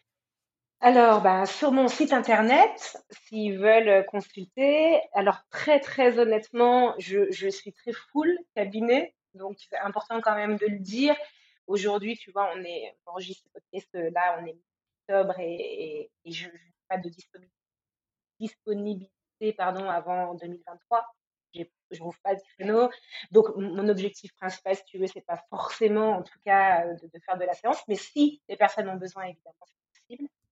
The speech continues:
Euh, donc via le cabinet ou en visio. Et puis ensuite, on peut me retrouver sur mon compte Instagram, sexe, S E X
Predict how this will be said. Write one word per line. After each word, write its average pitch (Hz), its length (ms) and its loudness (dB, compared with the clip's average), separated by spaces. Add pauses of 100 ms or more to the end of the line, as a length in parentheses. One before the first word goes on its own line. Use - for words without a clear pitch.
(440)
Euh, 180 120 2
donc 180 200 -6
via 226 100 4
le 247 80 -2
cabinet 208 800 2
ou 220 120 2
en 196 120 0
visio. 220 800 0
Et 196 100 2
puis 196 220 -4
ensuite, 185 260 -8
on 214 80 -10
peut 196 100 -20
me 190 60 -18
retrouver 185 540 -4
sur 214 160 -4
mon 180 80 -14 (160)
compte 202 200 -18 (220)
Instagram, 185 580 2 (100)
sexe, - 420 0 (260)
S 196 160 0 (100)
E 202 140 6
X - 180 -12